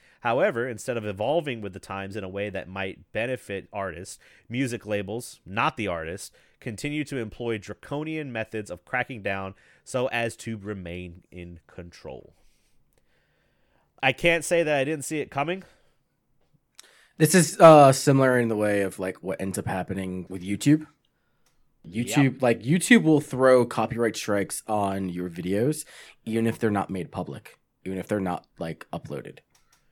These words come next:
Speaker 2: Like, they'll immediately hit somebody with a fucking,
Speaker 1: Yep.
Speaker 2: with a strike.
Speaker 1: Yep.
Speaker 2: I mean, this is just an issue that the music industry has had as a whole for the last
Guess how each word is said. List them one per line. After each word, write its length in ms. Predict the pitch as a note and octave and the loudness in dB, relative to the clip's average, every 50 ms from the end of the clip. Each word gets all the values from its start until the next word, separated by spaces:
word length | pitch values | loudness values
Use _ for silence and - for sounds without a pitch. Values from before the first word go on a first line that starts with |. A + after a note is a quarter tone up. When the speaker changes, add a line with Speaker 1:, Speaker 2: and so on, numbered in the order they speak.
| _ _ _ | _ _ _
Speaker 2:
Like, 220 | - F2 F2 - - | -10 -10 -8 -4 -2
they'll 240 | A2+ A2+ A2+ A2 | 0 2 2 2
immediately 1000 | G#2+ G#2 G#2 G#2 G#2 G#2 G2 A2 G#2 - F#2 G#2 G2+ F#2+ F#2 F#2 F#2 F2+ E2+ - _ _ _ | 2 0 -2 -2 -2 -2 -2 -2 -2 -2 -2 -2 -2 -2 -2 -4 -6 -8 -10 -14 _ _ _
hit 240 | - - A#2 G#2 - | -12 -10 -8 -8 -6
somebody 480 | - A2 F#2+ F2+ G2 F2+ F2 F2 E2+ | -6 -6 -6 -6 -6 -8 -8 -8 -10
with 160 | E2 E2+ E2 | -10 -12 -12
a 60 | D#2+ D#2+ | -14 -10
fucking, 480 | - F2+ E2 - F2 F2 E2+ E2+ E2+ F2 | -8 -8 -8 -8 -10 -14 -12 -10 -10 -10
Speaker 1:
Yep. 140 | G#2+ - _ _ _ _ _ _ _ _ _ _ _ | -10 -12 _ _ _ _ _ _ _ _ _ _ _
Speaker 2:
with 120 | G2+ D#2+ | -14 -12
a 40 | D#2+ | -12
strike. 380 | - - - F#2 E2+ C#2+ C2+ - _ _ _ _ _ _ _ - | -12 -10 -8 -6 -6 -8 -8 -14 _ _ _ _ _ _ _ -2
Speaker 1:
Yep. 140 | D3+ D#3+ D#3+ | 2 6 8
Speaker 2:
I 60 | D#3+ | 10
mean, 340 | D#3 D#3+ D#3 D3+ D3+ D3 - | 10 12 12 12 10 10 8
this 220 | D#3 D#3 D3+ - | 8 8 8 8
is 100 | F#3 E3 | 4 4
just 200 | - F3 D3 - | 4 2 2 4
an 60 | D#3 C#3+ | 4 4
issue 260 | B2+ C3 - - D3+ | 4 2 4 4 2
that 140 | C#3+ C#3 - | 2 2 2
the 60 | A#2 | 0
music 280 | A2+ A2 A2 G#2+ A#2 A2 | 0 0 2 0 0 -2
industry 400 | G#2+ G#2+ G#2+ - - A#2 A2 G#2 | -2 -4 -4 -4 -2 -2 0 0
has 100 | G#2 - | -2 -2
had 460 | - G2 G2+ G2+ G#2 G#2+ G#2 G2+ - - _ _ _ _ _ _ - | -2 -2 0 0 2 0 0 -2 -6 -10 _ _ _ _ _ _ -4
as 180 | A2+ G#2+ F#2+ | -4 -2 -2
a 80 | G2+ F#2 | -2 -4
whole 520 | - - - G2+ G#2 G#2+ G#2+ A2+ B2+ - - _ | -6 -4 -2 0 2 4 4 2 2 0 -6 _
for 180 | - - - G2+ | -14 -10 -8 -8
the 100 | F#2 F#2 | -6 -6
last 600 | G2 F#2+ F#2+ F#2+ G2 F#2+ - - - - - - | -4 -4 -4 -4 -6 -6 -6 -8 -8 -10 -12 -16